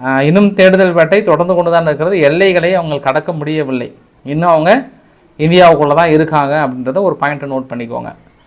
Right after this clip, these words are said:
So, கூடிய விரைவில் கிடைத்து விடுவார் என்று சொல்லப்படுகிறது. அவரை நோக்கி நெருங்கி கொண்டிருக்கிறார்கள், தீவிரவாதிகளை நோக்கி. அது இல்லாம இந்த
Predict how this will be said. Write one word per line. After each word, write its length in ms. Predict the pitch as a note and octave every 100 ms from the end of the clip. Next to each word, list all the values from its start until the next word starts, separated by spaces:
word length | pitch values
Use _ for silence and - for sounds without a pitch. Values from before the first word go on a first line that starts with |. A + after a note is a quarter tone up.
| _ _
So, 220 | _ C#3+ B2+
கூடிய 280 | F3+ F#3+
விரைவில் 360 | F3 E3 F3 F#3+
கிடைத்து 320 | E3 E3 E3+
விடுவார் 340 | E3 E3 E3 D#3
என்று 240 | D3 G3 D#3+
சொல்லப்படுகிறது. 680 | D3 C#3+ C#3+ B2 A#2+ A2 - _ _ -
அவரை 280 | B2 B2+
நோக்கி 320 | B2+ D#3 D#3+ F#3
நெருங்கி 360 | D3+ F#3 G3
கொண்டிருக்கிறார்கள், 600 | E3+ D3 C#3+ D3 C3+ D3+
தீவிரவாதிகளை 680 | D#3+ D3+ D3+ D3 C3+ C3 C3
நோக்கி. 380 | B2 - - - _ - - _ -
அது 120 | D3
இல்லாம 260 | F3 F#3 F3+
இந்த 580 | E3 D3+ C#3+ C3+ C3